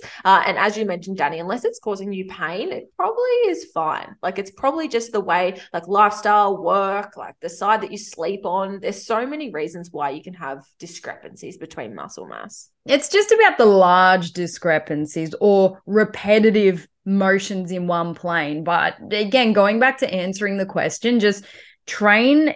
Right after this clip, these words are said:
Speaker 2: every structure unilaterally. So not just quads, but your hamstrings, your glutes, because maybe one quad is stronger because the glute is weaker, or vi-, or the hamstring, or vice versa. So all planes of motion, all unilateral work, top to bottom.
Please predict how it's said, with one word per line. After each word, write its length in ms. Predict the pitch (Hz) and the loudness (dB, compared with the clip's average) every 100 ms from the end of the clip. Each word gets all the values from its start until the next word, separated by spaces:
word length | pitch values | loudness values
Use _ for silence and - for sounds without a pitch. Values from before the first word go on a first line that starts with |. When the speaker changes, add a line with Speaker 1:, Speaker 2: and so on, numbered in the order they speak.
| _ | _
Speaker 2:
every 300 | 220 226 294 | 2 2 2
structure 500 | 302 - 190 185 - | -2 -2 -2 -2 -2
unilaterally. 1120 | 185 180 190 185 175 147 - - 165 160 226 | -4 -2 -2 -2 -2 -4 -6 -4 -4 0 0
So 200 | 294 208 | 2 2
not 300 | 202 226 220 | 4 4 2
just 240 | 185 190 190 | 2 -2 -2
quads, 320 | - 156 175 | -4 -2 -4
but 140 | 220 233 | -4 -2
your 120 | 285 | 0
hamstrings, 640 | 285 320 311 - 175 170 | 2 2 0 -2 -6 -2
your 100 | 185 | -2
glutes, 540 | 165 202 208 190 135 - | -2 2 2 2 -2 -2
because 220 | 208 208 | 0 2
maybe 260 | 214 233 262 | 2 2 2
one 300 | 208 214 226 | 2 2 0
quad 220 | 214 208 | -2 -2
is 140 | 190 - | -2 -4
stronger 580 | 208 208 214 190 185 - - _ | -2 -2 0 2 2 0 -12 _
because 280 | 208 214 180 | -2 -2 -2
the 80 | 196 | -4
glute 420 | 202 208 208 202 - | 2 4 2 -2 -4
is 260 | 226 180 | -2 -2
weaker, 400 | 180 208 202 202 | 0 0 0 -4
or 280 | 170 160 185 | -2 -2 -2
vi-, 180 | 185 190 | -2 -2
or 100 | 202 | -2
the 100 | 190 | -4
hamstring, 600 | - 196 202 202 180 175 | -4 -4 -4 -4 -6 -6
or 60 | 170 | -4
vice 340 | 147 170 175 | 0 0 -2
versa. 560 | 165 143 143 196 220 254 | -6 -6 -4 2 2 2
So 280 | 202 196 196 - _ _ - | 2 2 0 -12 _ _ 8
all 300 | 262 320 302 | 8 8 6
planes 360 | 285 254 214 | 4 6 4
of 140 | 220 180 | 2 0
motion, 640 | 170 170 - 180 196 202 - | -4 -4 -4 -6 -6 -8 6
all 480 | 226 269 302 294 - | 10 10 8 4 2
unilateral 720 | 208 220 202 190 170 - 190 | 2 4 4 4 2 0 -4
work, 340 | 170 170 220 - | 0 2 0 0
top 260 | 285 294 311 | 0 0 -2
to 120 | 262 | -2
bottom. 400 | 190 151 185 | -2 -2 -2